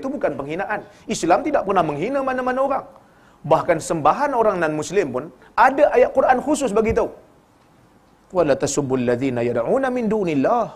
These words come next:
fayasubbullaha adwan min ghairi, bi ghairi ilm." Jangan kamu cela sembahan orang-orang yang menyeru selain daripada Allah, nanti dia akan cela Allah. Kita tak dibenarkan untuk cela sembahan orang lain. Kita sekadar tak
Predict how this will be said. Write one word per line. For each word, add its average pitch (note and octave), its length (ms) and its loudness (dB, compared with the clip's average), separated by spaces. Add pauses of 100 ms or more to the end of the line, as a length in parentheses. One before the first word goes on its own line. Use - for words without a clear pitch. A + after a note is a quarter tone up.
fayasubbullaha C3+ 760 0 (140)
adwan E4+ 300 4
min C#3+ 140 0
ghairi, C#3+ 160 2 (120)
bi C3+ 120 2
ghairi E3 200 0 (120)
ilm." C4 120 -12 (1400)
Jangan D3+ 300 2
kamu D#3 160 -2 (100)
cela F3 200 0 (140)
sembahan C#3 340 0 (120)
orang-orang A3 480 0
yang A3+ 160 -6
menyeru G#3 340 0
selain C#3+ 260 -2
daripada B2+ 320 -2
Allah, F3+ 220 -4
nanti A#3 200 -8
dia C4 100 0
akan B3 180 -2
cela B3+ 240 -2
Allah. A#3+ 180 -10 (840)
Kita G#3 240 -6
tak G3+ 160 0
dibenarkan E3+ 580 -2
untuk F#3 240 -6
cela D3 220 -2 (240)
sembahan B2+ 320 -6 (100)
orang F3 200 -12
lain. - 140 -12 (680)
Kita G#3+ 200 -8
sekadar E3+ 320 -2
tak - 80 0